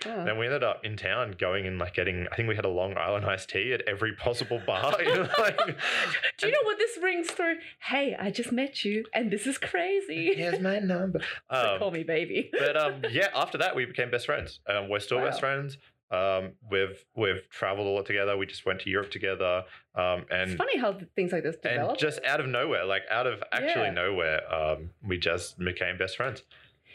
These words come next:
Speaker 1: Sometimes, you know, you find your soulmate, your, like, your, your friend,
Speaker 2: Yeah.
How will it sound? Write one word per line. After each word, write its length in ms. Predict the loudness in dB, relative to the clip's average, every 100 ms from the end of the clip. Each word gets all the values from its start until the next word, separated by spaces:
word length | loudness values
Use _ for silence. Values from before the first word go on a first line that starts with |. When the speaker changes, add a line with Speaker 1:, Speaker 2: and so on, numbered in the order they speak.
| -12 -2
Speaker 1:
Sometimes, 380 | 0 2 2
you 100 | 2
know, 80 | 2
you 160 | 2 2
find 240 | 2 0
your 100 | 0
soulmate, 680 | 0 0 2 2 2 2 0
your, 160 | -2 2
like, 180 | 2 2
your, 220 | 2 0
your 220 | 2 0
friend, 560 | -2 -4 0 0 0 -6 -4
Speaker 2:
Yeah. 240 | 0 2